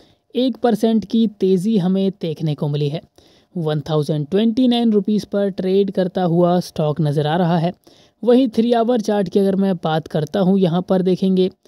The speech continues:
नीचे की तरफ आप चाहें तो एक सपोर्ट लेवल लेकर चल सकते हैं वन थाउजेंड रुपीज़ का। अगर वापस गिरावट आती है और ये सपोर्ट लेवल भी स्टॉक ब्रेक कर देता है,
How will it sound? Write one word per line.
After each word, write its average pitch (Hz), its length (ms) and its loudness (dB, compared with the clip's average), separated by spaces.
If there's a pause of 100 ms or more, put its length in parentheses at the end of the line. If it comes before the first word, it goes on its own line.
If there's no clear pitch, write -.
(460)
नीचे 233 320 -2
की 247 100 -2
तरफ 240 260 0
आप 226 180 0
चाहें 214 260 2
तो 226 80 4
एक 220 120 2
सपोर्ट 226 560 -4
लेवल 226 440 4
लेकर 180 440 -2
चल 156 240 -4
सकते 180 300 -4
हैं 175 220 -2
वन 151 340 -2
थाउजेंड 147 420 -2
रुपीज़ 196 340 -2
का। - 180 -2 (560)
अगर 233 340 0
वापस 208 580 -2
गिरावट 180 440 0
आती 156 260 -4
है 170 160 -2
और 175 140 -2
ये 208 200 0
सपोर्ट 202 460 -2
लेवल 185 260 2
भी 175 240 2
स्टॉक 156 420 -2
ब्रेक 151 220 -8
कर 151 180 -2
देता 202 280 2
है, 196 120 0